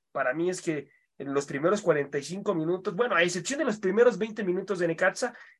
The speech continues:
creo que fueron buenos. Ya después Juárez intentó emparejar un poco la situación y, bueno, cerca al disparo de Madrigal, fuera del área al minuto doce, así que lo de Battaglini, que termina ahí en un error defensivo puntual por parte de Juárez,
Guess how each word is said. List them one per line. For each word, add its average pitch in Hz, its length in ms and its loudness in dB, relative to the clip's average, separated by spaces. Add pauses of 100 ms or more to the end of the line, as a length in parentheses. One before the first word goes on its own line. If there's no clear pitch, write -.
creo 202 300 4
que 180 100 -6
fueron 175 400 -2
buenos. 208 380 -2 (260)
Ya 208 160 6
después 214 520 0
Juárez 220 360 6
intentó 165 380 2
emparejar 185 480 6
un 180 100 0
poco 185 220 0
la 170 140 10
situación 170 520 4 (360)
y, 135 60 0
bueno, 151 200 10
cerca 175 320 4
al 165 80 6
disparo 170 340 6
de 160 100 4
Madrigal, 143 560 4 (220)
fuera 185 280 8
del 151 160 8
área 196 180 6
al 160 100 2
minuto 165 380 -6
doce, 233 440 0 (260)
así 143 280 -8
que 147 440 4 (160)
lo 151 160 8
de 151 100 8
Battaglini, 139 720 6
que 151 100 2
termina 151 520 4
ahí 214 200 8
en 208 140 6
un 240 160 4
error 214 200 2
defensivo 208 720 -2
puntual 175 420 2
por 190 200 -4
parte 202 280 6
de 226 100 0
Juárez, 240 360 4